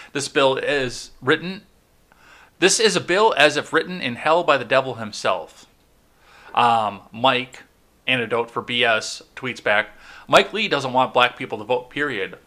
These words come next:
Long voting lines aren't in the suburbs. Shortened voting hours do not impact office workers.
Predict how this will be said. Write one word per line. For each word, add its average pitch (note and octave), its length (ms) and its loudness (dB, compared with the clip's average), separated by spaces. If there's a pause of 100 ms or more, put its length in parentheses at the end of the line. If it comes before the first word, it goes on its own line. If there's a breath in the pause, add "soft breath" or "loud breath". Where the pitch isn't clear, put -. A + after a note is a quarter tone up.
(360 loud breath)
Long C#3 240 4
voting A#2+ 240 2
lines C3 300 -2
aren't B2 140 2
in A#2+ 40 -14
the G#2+ 80 -12
suburbs. D3 460 -2
Shortened A#2 360 -6
voting A2 260 -2
hours A#2+ 280 -4
do B2+ 140 -14
not A#2+ 240 -2
impact A2 360 -6
office G2+ 360 -6
workers. D3+ 420 -6